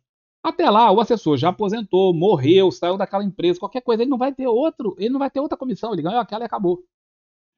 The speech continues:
Mas se ele te oferecer um negócio hoje, vocês já viram que tem assim, carteira recomendada da semana? Já ouviram falar isso? Toda hora aparece. Carteira recomendada da semana, carteira recomendada do mês.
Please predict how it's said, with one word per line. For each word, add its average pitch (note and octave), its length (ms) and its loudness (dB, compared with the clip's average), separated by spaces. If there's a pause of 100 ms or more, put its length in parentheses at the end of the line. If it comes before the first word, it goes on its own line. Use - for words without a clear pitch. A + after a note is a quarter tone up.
(160)
Mas A4 140 0
se - 40 2
ele A4+ 120 2
te A4 80 4
oferecer E4 280 2
um C4+ 60 2
negócio F#3+ 460 0
hoje, F#3 400 2
vocês C#4+ 120 -6
já C#4+ 80 0
viram D#4+ 220 0
que - 60 -8
tem A#3+ 120 -4
assim, G3 200 -2
carteira D4 580 -2
recomendada A3 640 -4
da G3 100 -2
semana? F3 540 -4 (840)
Já B3 80 0
ouviram F4 180 0
falar E3 220 0
isso? E3+ 240 -6 (160)
Toda D#4 180 0
hora C4+ 140 2
aparece. C#3 400 -6 (240)
Carteira G3+ 320 -4
recomendada E3 460 -4
da D#3 100 -4
semana, B2+ 360 -6
carteira F#3+ 300 -8
recomendada D#3+ 500 -4
do A#2+ 80 -6
mês. B2 380 -2